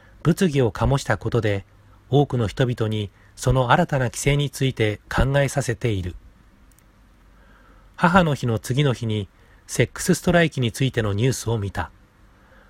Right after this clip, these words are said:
私は法案の成立には反対である。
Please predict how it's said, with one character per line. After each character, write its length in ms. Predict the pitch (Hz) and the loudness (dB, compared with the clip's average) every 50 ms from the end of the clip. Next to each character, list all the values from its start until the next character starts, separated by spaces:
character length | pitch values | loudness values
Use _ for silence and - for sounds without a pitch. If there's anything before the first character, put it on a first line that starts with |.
| - - - _ - | -20 -20 -16 _ 0
私 320 | 127 117 - 143 - - | 0 2 2 2 0 2
は 220 | 135 127 123 117 - - - - - | 0 0 0 0 -4 -8 -20 -18 -6
法 240 | - - 139 165 170 | 2 4 6 6 6
案 140 | 165 165 165 | 4 4 2
の 80 | 160 147 | 0 0
成 180 | - - 143 | 2 2 2
立 220 | 143 147 - - 147 | 2 2 0 -2 -2
に 100 | 147 135 | 0 2
は 240 | 113 107 104 95 - - | 2 2 0 -2 -4 -8
反 240 | - - 113 127 127 | -2 0 0 0 2
対 220 | - 123 117 110 | 2 0 0 2
で 160 | 107 104 98 | 0 0 0
あ 80 | 92 87 | -2 -4
る。 80 | 85 | -6